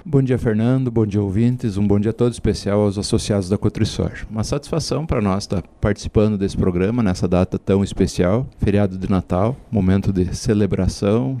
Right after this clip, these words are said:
de reunir as famílias, eh, de rever o que aconteceu no ano de dois mil e vinte e três, né, Fernando? Acho que é isso. Esse é um dos intuitos da nossa participação também, fazer uma avaliação, ah, do que foi esse ano aí pra Cotrisoja. Um ano,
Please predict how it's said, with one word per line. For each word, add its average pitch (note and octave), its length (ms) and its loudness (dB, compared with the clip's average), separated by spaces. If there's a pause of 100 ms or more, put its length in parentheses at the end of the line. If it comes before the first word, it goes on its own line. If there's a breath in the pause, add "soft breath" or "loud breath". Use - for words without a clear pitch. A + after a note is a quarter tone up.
(100)
de G#2 160 0
reunir G2 280 2
as G2+ 80 2
famílias, B2 840 0
eh, F#2+ 320 2
de A#2 200 -4
rever A#2 520 0
o A#2 60 2
que - 120 -2
aconteceu A#2 760 0
no G#2 160 2
ano G2 520 0
de A2+ 160 2
dois G#2 220 0
mil G2+ 140 0
e - 20 -2
vinte F#2+ 220 0
e - 40 -20
três, G#2+ 360 2
né, G2+ 420 2
Fernando? F#2+ 360 0
Acho F2+ 140 -2
que - 100 -2
é F2 60 4
isso. F2+ 220 0 (540 loud breath)
Esse A2 240 0
é - 20 2
um G#2 80 0
dos G2+ 160 0
intuitos G#2+ 500 0
da G2 120 2
nossa G2 240 0
participação F#2+ 580 0
também, G2 300 0
fazer G2 260 0
uma G2+ 140 2
avaliação, G2 640 0 (100)
ah, G2+ 180 -2
do A#2+ 140 0
que E3 120 -2
foi A#3 260 -2
esse C3 260 -2
ano A2+ 300 2
aí G#2 100 2
pra G#2 320 0
Cotrisoja. F2+ 720 -2
Um F#2+ 140 0
ano, G2 480 2